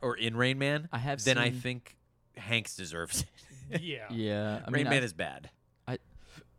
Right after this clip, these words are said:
Speaker 3: But he can count,
Speaker 2: Excuse me.
Speaker 3: he
Speaker 2: I
Speaker 3: can
Speaker 2: saw
Speaker 3: count those
Speaker 2: Rain Man, but it was
Speaker 3: toothpicks,
Speaker 2: a
Speaker 3: baby.
Speaker 2: long time ago. I don't have any,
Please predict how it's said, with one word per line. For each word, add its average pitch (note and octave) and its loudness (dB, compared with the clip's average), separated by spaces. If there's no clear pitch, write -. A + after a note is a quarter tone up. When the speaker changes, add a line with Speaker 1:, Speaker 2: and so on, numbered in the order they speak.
Speaker 3:
But C#3+ -10
he D#3+ -10
can F#3+ -12
count, F#3+ -12
Speaker 2:
Excuse A2+ -14
me. - -
Speaker 3:
he A2+ -12
Speaker 2:
I - -12
Speaker 3:
can F#3 -10
Speaker 2:
saw F3+ -6
Speaker 3:
count F3 -2
those - -2
Speaker 2:
Rain F#3 -2
Man, G3 -2
but D#3 2
it C3 4
was B2 0
Speaker 3:
toothpicks, A#2 -2
Speaker 2:
a - -6
Speaker 3:
baby. A2+ -4
Speaker 2:
long A#2 0
time A#2 -2
ago. A2+ -2
I A2 0
don't A2+ 0
have A2+ -2
any, A2 -4